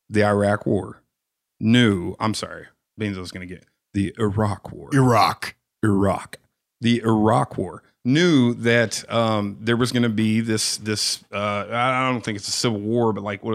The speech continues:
Speaker 1: what do they call it? Sectarian violence afterwards.
Speaker 2: Sure.
Speaker 1: Everyone knew it was a quagmire. They saw Vietnam coming again, you know? And, and, and I think we see that,
Speaker 2: But
Speaker 1: uh, in all these places
Speaker 2: but
Speaker 1: that,
Speaker 2: that's
Speaker 1: you
Speaker 2: an
Speaker 1: know.
Speaker 2: egregious example. I mean,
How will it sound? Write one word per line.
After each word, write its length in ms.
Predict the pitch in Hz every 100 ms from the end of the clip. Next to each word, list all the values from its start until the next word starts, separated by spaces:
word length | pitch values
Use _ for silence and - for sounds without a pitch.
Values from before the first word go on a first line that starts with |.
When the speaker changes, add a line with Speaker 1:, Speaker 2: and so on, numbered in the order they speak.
| 101
Speaker 1:
what 140 | 107
do 40 | 98
they 80 |
call 160 | 90 85
it? 60 | 85
Sectarian 600 | - 104 123 131 123 113
violence 500 | 107 117 131 131 - -
afterwards. 500 | 123 - 139 170 -
Speaker 2:
Sure. 260 | - 180 170
Speaker 1:
Everyone 280 | 165 190 233
knew 120 | 226
it 40 | 240
was 100 | 202
a 60 | 185
quagmire. 540 | - 226 220 127 104
They 120 | 104
saw 320 | 104 143 139
Vietnam 500 | 139 139 131 131 131
coming 300 | 123 170 175
again, 300 | 110 95 85 _ _ _ _ -
you 100 | 120
know? 220 | 131 147
And, 180 | 139 139
and, 220 | 135 143
and 180 | 127 143
I 80 |
think 480 | 143 156 156 143 - _ _ _ _ _ _ _ -
we 260 | 127 143 156
see 460 | - - 180 240
that, 480 | 240 147 120 123 - - - -
Speaker 2:
But 120 | 185 123
Speaker 1:
uh, 180 | 127 117
in 160 | 131
all 180 | 139 208
these 200 | 269 160
places 400 | - 110 - 104
Speaker 2:
but 80 | 202
Speaker 1:
that, 80 | 208
Speaker 2:
that's 220 | 254 262
Speaker 1:
you 60 | 247
Speaker 2:
an 0 |
Speaker 1:
know. 40 | 196
Speaker 2:
egregious 400 | 196 196 170 165
example. 440 | 156 180 151 120
I 40 |
mean, 280 | 131 147 147